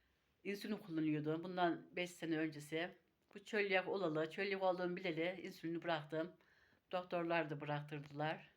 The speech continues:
Şekerim falan şükürler olsun normal arkadaşlar. Artık tabii ki yıllardan beri ilaç kullana kullana arkadaşlar vücut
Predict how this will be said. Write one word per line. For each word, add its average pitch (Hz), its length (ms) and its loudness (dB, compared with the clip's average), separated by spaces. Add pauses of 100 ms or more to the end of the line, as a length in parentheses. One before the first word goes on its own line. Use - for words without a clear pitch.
Şekerim 170 400 -6
falan 156 400 -2
şükürler 156 420 -6
olsun 143 440 -6 (800)
normal 160 400 0
arkadaşlar. 147 800 -4
Artık 175 440 0
tabii 160 280 -4
ki 160 260 -2 (760)
yıllardan 190 520 6
beri 156 240 4
ilaç 185 320 2
kullana 180 400 0
kullana 170 540 2 (580)
arkadaşlar 175 840 2 (1700)
vücut 185 400 -4